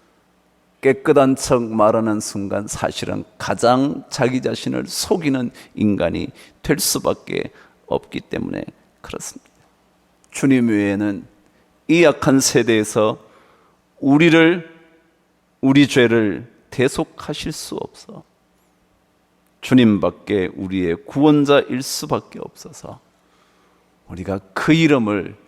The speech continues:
다시 한번 부르는 것, 바로 이것이 우리 예수 믿는 사람들의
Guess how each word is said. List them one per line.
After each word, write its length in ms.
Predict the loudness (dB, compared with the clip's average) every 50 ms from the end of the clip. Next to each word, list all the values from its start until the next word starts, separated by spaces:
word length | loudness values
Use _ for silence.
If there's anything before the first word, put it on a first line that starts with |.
| _ _ _ _ _ _ _ -16
다시 360 | -12 -10 -10 -8 -8 -6 -8
한번 360 | -6 -8 -8 -10 -10 -10 -10 -12 _ -20
부르는 520 | -14 -10 -8 -8 -6 -6 -8 -10 -12 -12
것, 180 | -12 -12 -12 -14 _ _ _ _ _ _ _ _ _ _ _ _ _ _ _ _ _ _ _
바로 180 | -20 -20 -20 -20 -16
이것이 760 | -14 -10 -8 -8 -8 -8 -8 -10 -8 -8 -8 -8 -10 -14 _ _ _ _ _ _ _ _ _ _ _ _ _ _ _ _ _ _ _ _ _ _ -10
우리 220 | -6 -4 -2 0 2 2
예수 320 | 2 0 0 -4 -4 -4 -4
믿는 340 | -4 -4 -4 -6 -6 -8
사람들의 800 | -10 -10 -10 -10 -10 -10 -10 -14 -14 -12 -10 -10 -10 -10 -12